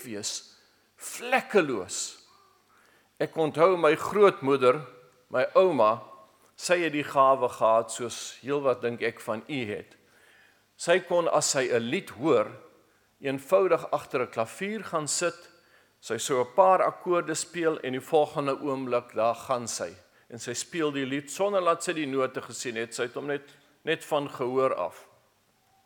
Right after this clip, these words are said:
En daar is een lied wat sy telkens gespeel het. Uh, 'n ou Engelse lied,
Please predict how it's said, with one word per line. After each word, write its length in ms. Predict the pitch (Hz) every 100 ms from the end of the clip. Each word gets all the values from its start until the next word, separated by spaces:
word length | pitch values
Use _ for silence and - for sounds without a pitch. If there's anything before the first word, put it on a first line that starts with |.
| _ - - - -
En 80 | 110
daar 160 | 131
is 160 | 147 - -
een 220 | 214 185
lied 280 | 156 - - _ _ _ _ -
wat 160 | 127 127
sy 220 | 165 151 131 -
telkens 580 | 165 165 165 - 147 135
gespeel 560 | - 127 - 131 127 101
het. 240 | - - _ _ _ _ _ _ _ _ _ _ -
Uh, 280 | 113 117 117 123
'n 40 | -
ou 320 | 123 170 175
Engelse 560 | - 170 170 156 143 127
lied, 260 | 117 113